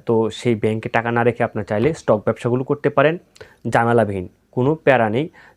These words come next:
just মাল কিনে রেখে দিলেন, আপনি বাজারে খোঁজখবর নিলেন, কখন মালের দাম বাড়-, বাড়লো, সেই বাড়া, যখন বাড়বে তখনই আপনার প্রোডাক্টটা সেল করে দিলেন।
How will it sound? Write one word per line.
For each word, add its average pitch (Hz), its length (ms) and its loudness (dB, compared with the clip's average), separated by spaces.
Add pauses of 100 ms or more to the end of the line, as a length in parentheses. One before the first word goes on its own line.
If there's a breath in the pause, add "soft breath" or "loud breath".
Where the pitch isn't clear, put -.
just 120 260 0
মাল 120 200 2
কিনে 123 180 0
রেখে 123 200 0
দিলেন, 156 320 0
আপনি 127 220 -6
বাজারে 120 320 2
খোঁজখবর 127 500 -2
নিলেন, 156 280 0
কখন 120 340 -4
মালের 117 220 -2
দাম 120 180 0
বাড়-, 127 540 -4
বাড়লো, 131 380 4 (400 loud breath)
সেই 120 340 -2 (100)
বাড়া, 127 520 2 (200)
যখন 139 300 -2
বাড়বে 165 280 4
তখনই 135 280 0
আপনার 127 220 -2
প্রোডাক্টটা 131 440 -6
সেল 113 260 0
করে 90 220 -6
দিলেন। 80 180 -10